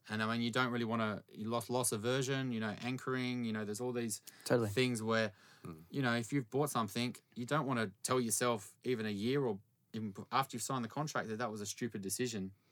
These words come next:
Speaker 1: because that's not nice.
Speaker 3: Yeah.
Speaker 2: Yeah,
Speaker 1: And
Speaker 2: m-,
Speaker 1: so
Speaker 2: most people won't.
Speaker 1: you basically then just go for confirmation bias, which is you just read stuff and you get people to validate what you're doing and to tell you what you're
Speaker 3: Mm.
Speaker 1: doing is the right thing.
Speaker 2: Yeah.
Speaker 1: And, um, yeah, I mean, it's, uh,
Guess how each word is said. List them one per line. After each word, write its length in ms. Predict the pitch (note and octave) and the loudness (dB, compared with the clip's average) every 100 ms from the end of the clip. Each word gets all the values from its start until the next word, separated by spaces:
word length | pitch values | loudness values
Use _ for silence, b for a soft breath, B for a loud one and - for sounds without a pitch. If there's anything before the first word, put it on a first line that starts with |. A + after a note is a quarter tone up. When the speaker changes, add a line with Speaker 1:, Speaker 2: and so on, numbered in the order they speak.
| - | -8
Speaker 1:
because 440 | A2 - A2 - b b b b b - | -6 -2 -2 -4 b b b b b -2
that's 120 | - | 0
not 120 | A#2+ | 2
nice. 460 | G#2+ D3+ A#2 - - | 2 2 0 -4 -4
Speaker 3:
Yeah. 100 | A#2+ | 4
Speaker 2:
Yeah, 100 | A#2+ A2+ | 6 8
Speaker 1:
And 20 | |
Speaker 2:
m-, 80 | A2+ | 6
Speaker 1:
so 420 | G#2+ A#2+ A#2+ A#2+ | 4 6 8 8
Speaker 2:
most 220 | A#2+ A2+ - | 6 0 0
people 220 | G#2 G2 | -2 -2
won't. 160 | G#2 | -2
Speaker 1:
you 100 | C3 | 2
basically 540 | B2 C3 D#3+ B2 A2+ A2 | 4 4 4 0 2 2
then 200 | A2 G#2+ | 4 2
just 160 | G2+ - | 0 -2
go 120 | G#2 | -2
for 80 | G2 | -2
confirmation 560 | A#2+ G#2+ G#2 C#3+ C3+ | -4 0 2 4 4
bias, 320 | G#2 G2+ G#2+ - | 4 2 2 -4
which 200 | F#2+ A2 | -6 -6
is 160 | G2+ | -4
you 160 | G#2+ G#2+ | -2 -4
just 200 | G2+ G2+ | -4 -6
read 280 | F#2+ A#2+ C3 | -2 -2 0
stuff 360 | - A2 G2+ G#2 | -2 0 -2 -2
and 120 | G#2 | -4
you 100 | G2 - | -4 -6
get 260 | G2+ - | -6 -6
people 320 | - A2+ G#2 G#2 | -8 -8 -6 -8
to 120 | G2+ | -6
validate 520 | F#2 A2 C3+ A2 G2+ | -2 0 0 -2 -4
what 120 | F#2 F#2+ | -4 -8
you're 80 | - | -4
doing 340 | A#2 D#3+ G3+ - | -2 -2 -2 -6
and 80 | A2 | -8
to 60 | |
tell 180 | G#2 B2 | -4 0
you 100 | B2 | 0
what 120 | A2 | 0
you're 60 | F#2 | -2
Speaker 3:
Mm. 40 | |
Speaker 1:
doing 140 | G#2+ G#2 | -2 -2
is 80 | G2 | 0
the 60 | |
right 200 | G#2+ A2 | 2 2
thing. 300 | - E3+ G#3+ - | 2 -2 -2 -4
Speaker 2:
Yeah. 160 | A#2 G2+ B B B _ G#2 | -6 -6 B B B _ -2
Speaker 1:
And, 360 | G#2 G#2 G#2 | 0 2 2
um, 340 | G#2 G2+ G2 G2 - _ _ - _ | 4 4 4 -2 -10 _ _ -20 _
yeah, 320 | G2 A#2+ A2 F#2 | 2 4 4 2
I 60 | |
mean, 220 | F#2+ F#2+ F#2 | 0 0 -2
it's, 380 | F2+ - - | -4 0 2
uh, 240 | F#2+ F2+ | 2 -2